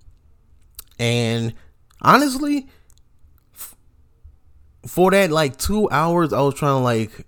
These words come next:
contemplating, like, damn, I might, I'll r-, really randomly lose my fucking eye. I was, like, contemplating, like, damn, can I deal with that? <laughs>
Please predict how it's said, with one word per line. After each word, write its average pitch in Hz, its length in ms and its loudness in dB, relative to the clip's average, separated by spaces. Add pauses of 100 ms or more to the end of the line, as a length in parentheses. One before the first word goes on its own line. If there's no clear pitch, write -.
(140)
contemplating, 139 640 -2
like, 107 200 -14
damn, 117 340 -4
I 120 60 -4
might, 120 320 -4 (480)
I'll 123 320 2 (280)
r-, 82 100 -6
really 131 420 2
randomly 156 720 2
lose 131 340 4
my 139 120 4
fucking 131 340 0
eye. 123 340 0
I 113 80 -2
was, 143 100 0
like, 110 200 -2 (1000)
contemplating, 135 600 -2
like, 113 180 -6
damn, 123 380 -2 (1300)
can - 120 0
I 185 120 0
deal 139 320 0
with 214 160 4
that? 233 300 -2 (140)
<laughs> - 180 4